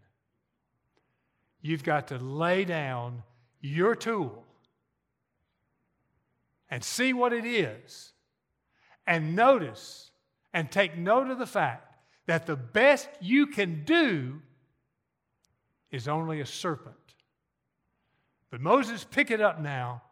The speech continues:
from the tail. And what happened? He picked it up by the tail. It became a rod again. That same rod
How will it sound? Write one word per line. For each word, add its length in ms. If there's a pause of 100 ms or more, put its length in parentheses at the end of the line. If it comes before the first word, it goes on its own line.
(420)
from 160
the 80
tail. 440
And 100
what 160
happened? 380 (280)
He 180
picked 360
it 100
up 160
by 160
the 80
tail. 380
It 80
became 580 (380)
a 80
rod 600 (480)
again. 440 (2500)
That 260
same 680 (520)
rod 600